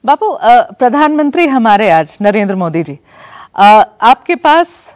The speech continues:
ब्रिटेन के प्राइम, प्राइम मिनिस्टर आए, आपसे जय सिया राम कहा, कहा मैं हिंदू हूँ, ये भी कहा कि मैं पूजा आरती करता हूँ, अ, लोगों को खाना खिलाता हूँ अपने cousins के साथ में, उस वक्त जब मैं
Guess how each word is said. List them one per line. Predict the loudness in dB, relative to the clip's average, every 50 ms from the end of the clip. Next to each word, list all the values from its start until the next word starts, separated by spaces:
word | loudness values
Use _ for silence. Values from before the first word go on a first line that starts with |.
| _ -8
ब्रिटेन | -6 -6 -6 -4 -6 -6
के | -6 -6
प्राइम, | -2 0 0 0 0 -2
प्राइम | -8 _ -10 -4 -2 -2 -2
मिनिस्टर | -2 -4 -8 -8 -4 -2 0
आए, | 2 2 2 0 -4 -10 _ _ _ _ _ _ _ -2
आपसे | -2 -2 -2 -2 -6 -6
जय | -2 0 0 0
सिया | 0 0 0 0 2
राम | 2 2 0 -2
कहा, | -2 -4 -4 -2 0 -2 -2
कहा | -2 -4 -4 -2 -2 -2
मैं | -2 -4 -8
हिंदू | -8 -8 -8 -6 -6 -6 -6 -8
हूँ, | -8 -10 -10 -10 -10 -12 -14 _ -20 -20 _ -8
ये | -4 -4 -2
भी | -2 -4 -6
कहा | -6 -4 -2 -2 -2
कि | -2 -4
मैं | -6 -6 -8
पूजा | -8 -8 -8 -4 0 2 2
आरती | 4 4 2 0 -2 -10 -8
करता | -4 -4 -4 -2 0 0 0
हूँ, | 0 0 -4 -8 -8 -8 -10 _ -20 -20 -20 -14 -6
अ, | 0 2 4 4 4 2 2 -2 -6 -2
लोगों | 2 2 2 4 2 0
को | 0 -2
खाना | -6 -4 0 0 2 2 2
खिलाता | 2 0 0 2 2 2 2 2 0
हूँ | 0 0 -2 -2 0 0
अपने | 0 -2 -2 -4 -6 -6 -6 -10 -14 -16 -14 -14 -14 -14 -18 -10 -4 -2
cousins | -2 0 0 -2 -4 -4
के | -6 -6
साथ | -2 2 2 2 2 2 -2 -8
में, | -6 -4
उस | -4 -4 -6 -6 -4 -2
वक्त | -2 -2 -4 -6
जब | -6 -4 -4 -4 -4
मैं | -6 -8 -8